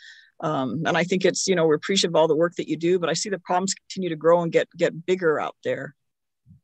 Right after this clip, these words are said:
Uh, and then I, I also have a different view. I, I don't think government can and should be the net, you know, the net for ed-, anybody and everything, because I don't, the government is not a parent. We're not a, you know, a moving body that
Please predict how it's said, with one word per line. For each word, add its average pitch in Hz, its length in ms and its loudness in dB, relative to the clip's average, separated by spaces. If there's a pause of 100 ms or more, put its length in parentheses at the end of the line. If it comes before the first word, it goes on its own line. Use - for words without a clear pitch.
(140)
Uh, 143 200 0
and 170 220 0
then 170 220 4
I, 160 240 2
I 175 120 4
also 180 340 2
have 175 160 0
a 165 40 -6
different 160 340 -6
view. 180 300 2
I, 147 220 0
I 165 60 2
don't 185 160 -2
think 180 200 -6
government 175 520 -2
can 175 200 -2
and 170 120 -4
should 170 200 -6
be 175 120 2
the 160 120 2
net, 160 300 0
you 185 120 -4
know, 156 100 0
the 160 120 -2
net 170 280 0
for - 100 0
ed-, 175 260 2
anybody 185 480 -2
and 151 80 -4
everything, 185 500 -6
because 147 280 -6
I 156 120 2
don't, 160 240 0
the 165 60 -4
government 180 400 0
is 170 140 -2
not 175 140 0
a 160 40 -2
parent. 175 460 -2
We're 160 140 -6
not 170 180 -2
a, 147 200 2 (800)
you 175 80 -4
know, 170 100 4
a 170 40 4
moving 180 340 0
body 165 460 2
that 160 180 -2